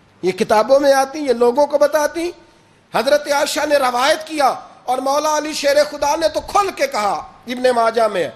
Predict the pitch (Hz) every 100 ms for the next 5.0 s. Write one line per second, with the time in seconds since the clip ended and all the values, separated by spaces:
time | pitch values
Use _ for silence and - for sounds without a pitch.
0 | - - - 202 262 269 277 285 311 294
1 | 277 269 262 285 302 294 285 294 302 311
2 | 311 320 311 269 240 330 370 359 294 240
3 | 208 147 - - 226 277 311 311 330 330
4 | 320 392 403 370 294 269 254 233 233